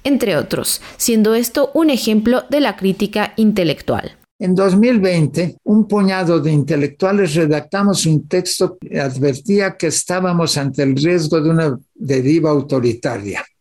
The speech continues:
Speaker 2: Lo peculiar de ese texto fue que lo firmaban intelectuales de muy diferentes posiciones políticas y culturales. Logramos unir a es-,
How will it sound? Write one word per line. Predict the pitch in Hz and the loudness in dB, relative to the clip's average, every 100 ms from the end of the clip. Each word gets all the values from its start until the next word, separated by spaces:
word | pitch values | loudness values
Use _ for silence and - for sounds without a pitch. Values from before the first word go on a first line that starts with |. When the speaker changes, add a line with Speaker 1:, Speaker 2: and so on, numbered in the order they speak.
| _ | _
Speaker 2:
Lo | 165 160 _ | -4 -4 _
peculiar | - 180 180 180 190 226 | -4 -4 0 0 2 0
de | 226 | 0
ese | 226 214 185 | 0 0 -2
texto | 160 143 - - 156 - _ | -2 -4 -4 -4 -6 -8 _
fue | - 202 220 | -4 -2 0
que | 220 | 0
lo | 185 | 0
firmaban | - 160 165 190 208 185 | 0 0 0 0 2 2
intelectuales | 160 135 139 143 190 196 202 147 | 2 2 -2 -2 -2 0 0 0
de | 160 | 0
muy | 175 220 | 2 2
diferentes | 202 190 170 170 190 185 196 180 - | 2 0 0 0 0 2 0 0 -2
posiciones | - 156 110 190 196 190 - | -4 -4 -2 0 0 0 -2
políticas | 160 151 180 180 185 180 147 | -2 0 0 0 -2 -2 -2
y | 156 147 | -2 0
culturales. | 139 117 131 120 117 95 92 - - - _ | -2 0 0 0 0 -2 -2 -2 -4 -6 _
Logramos | - 180 214 214 208 - 170 | -2 0 2 2 2 2 0
unir | 165 185 190 | 2 2 2
a | 165 | 0
es-, | 151 - - | -2 -2 -2